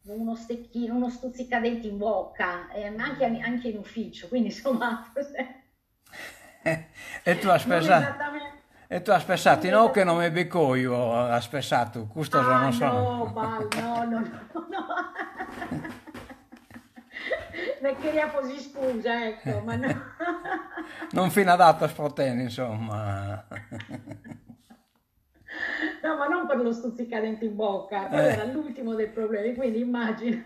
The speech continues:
Speaker 1: <laughs> Sì, forse, ripeto, reduci da una società maschilista che è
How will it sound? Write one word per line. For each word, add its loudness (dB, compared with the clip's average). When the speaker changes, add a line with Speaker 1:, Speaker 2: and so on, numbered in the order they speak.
Speaker 1:
<laughs> -6
Sì, -4
forse, 2
ripeto, -6
reduci -4
da -4
una -6
società -8
maschilista -6
che -6
è -10